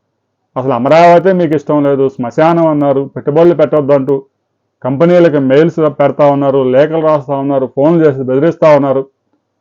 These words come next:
రకరకాల వేషాలు వేస్తా ఉన్నారు. అలాంటప్పుడు అమరావతిలో రైతులకు ఫ్లాట్లు ఇవ్వలేదని మీ ఏడుపులు ఎందుకు? రెండు వేల పంతొమ్మిది నుంచి రెండు వేల ఇరవై నాలుగు దాకా రైతుల మీద పెట్టిన పన్నెండు వందల కేసుల గురించి మాట్లాడండి.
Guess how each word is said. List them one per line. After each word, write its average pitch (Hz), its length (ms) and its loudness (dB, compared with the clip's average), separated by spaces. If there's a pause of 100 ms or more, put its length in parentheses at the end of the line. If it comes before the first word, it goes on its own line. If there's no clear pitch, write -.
(380)
రకరకాల 156 500 2
వేషాలు 165 320 2
వేస్తా 147 260 -2
ఉన్నారు. 135 440 -4
అలాంటప్పుడు 151 680 -2 (300)
అమరావతిలో 156 680 4
రైతులకు 147 400 2
ఫ్లాట్లు 143 320 0
ఇవ్వలేదని 139 400 0
మీ 135 100 -4
ఏడుపులు 135 420 0
ఎందుకు? 135 320 -8 (1120)
రెండు 151 160 2
వేల 156 180 4
పంతొమ్మిది 151 440 0
నుంచి 147 160 -2
రెండు 147 220 0
వేల 151 200 2
ఇరవై 147 300 2
నాలుగు 143 420 2
దాకా 143 280 0
రైతుల 143 360 0
మీద 143 220 -2
పెట్టిన 139 320 -4
పన్నెండు 135 500 -4
వందల 131 320 -4
కేసుల 175 520 -2
గురించి 143 340 -2
మాట్లాడండి. 127 600 -6